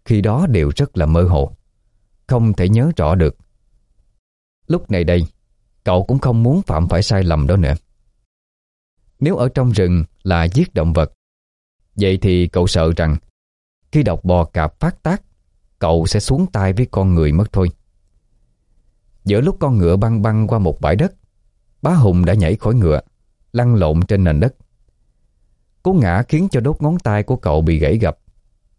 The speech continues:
nhưng cậu không quan tâm, càng ra sức lăn qua lăn lại, tay không ngừng vò đầu mình.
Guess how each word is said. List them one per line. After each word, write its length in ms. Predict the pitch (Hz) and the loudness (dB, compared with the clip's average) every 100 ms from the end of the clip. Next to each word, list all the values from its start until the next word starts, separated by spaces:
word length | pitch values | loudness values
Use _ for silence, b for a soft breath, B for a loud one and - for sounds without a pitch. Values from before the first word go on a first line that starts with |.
| _ | _
nhưng 320 | 113 110 110 | 0 2 2
cậu 200 | - 78 | 0 -2
không 260 | 80 101 95 | 0 0 2
quan 160 | 98 95 | 2 0
tâm, 220 | 92 87 - _ _ _ _ _ _ _ | 0 -2 -4 _ _ _ _ _ _ _
càng 280 | 104 95 92 | -2 0 0
ra 160 | 113 | 0
sức 280 | 110 185 - | 0 -2 -2
lăn 280 | 117 104 101 | -2 0 0
qua 180 | 104 98 | 2 2
lăn 200 | 98 98 | 2 2
lại, 240 | 82 76 - _ _ _ _ _ _ | 2 -2 -6 _ _ _ _ _ _
tay 280 | - 107 107 | -2 0 0
không 220 | 107 104 | 0 0
ngừng 220 | 87 82 | 2 2
vò 200 | 78 78 | 2 2
đầu 160 | 80 78 | 2 2
mình. 200 | 78 73 | 2 0